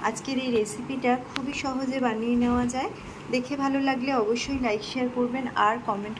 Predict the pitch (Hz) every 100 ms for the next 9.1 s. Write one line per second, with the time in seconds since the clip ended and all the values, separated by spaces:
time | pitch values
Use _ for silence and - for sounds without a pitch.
0 | - 247 247 240 247 254 240 240 247 247
1 | 254 247 247 262 247 208 208 226 233 233
2 | 262 277 202 208 220 311 302 330 226 226
3 | 233 269 294 262 - - 240 240 - 240
4 | 269 - - - - - 233 226 269 269
5 | 269 262 247 240 233 240 233 247 233 220
6 | - 226 220 220 233 247 233 208 - 240
7 | 240 240 240 226 202 214 220 214 247 247
8 | 247 202 196 202 240 240 233 240 240 247
9 | 247